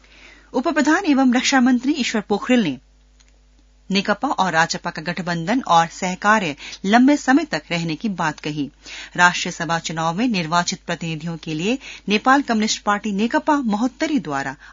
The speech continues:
आज बर्दिवास में आयोजित कार्यक्रम में उप प्रधानमंत्री पोखरेल ने ये बात कही। उन्होंने कहा कि तराई मधेश के विकास और समृद्धि के लिए दो पार्टियों के बीच सहकार्य होना चाहिए, इसलिए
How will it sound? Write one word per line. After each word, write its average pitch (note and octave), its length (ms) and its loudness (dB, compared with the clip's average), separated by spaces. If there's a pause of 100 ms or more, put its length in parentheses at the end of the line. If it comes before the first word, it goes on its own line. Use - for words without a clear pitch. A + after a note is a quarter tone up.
आज E3+ 280 2
बर्दिवास D#3 540 -6
में D#3+ 100 -8
आयोजित D#3 400 -4
कार्यक्रम D#3 420 -6
में G#3+ 180 -2 (280)
उप B3 140 -4
प्रधानमंत्री B3 600 0
पोखरेल C4+ 400 2
ने D3 140 0 (180)
ये F3 120 -4
बात D3+ 280 -4
कही। D3 300 -6 (420)
उन्होंने F3 320 -4
कहा G3+ 300 2
कि F3 160 -10
तराई G3 320 2
मधेश A3 360 0
के A3 180 -2
विकास G#3+ 480 0
और F3+ 180 -2
समृद्धि A3+ 480 0
के F#3 160 -4
लिए C#3+ 200 -4 (280)
दो G3+ 160 0 (100)
पार्टियों E3+ 320 0
के D#3 140 -12
बीच F#3 240 -4
सहकार्य F#3 580 -4
होना D#3+ 300 -8 (200)
चाहिए, D#3 600 -4 (380)
इसलिए F3+ 400 -4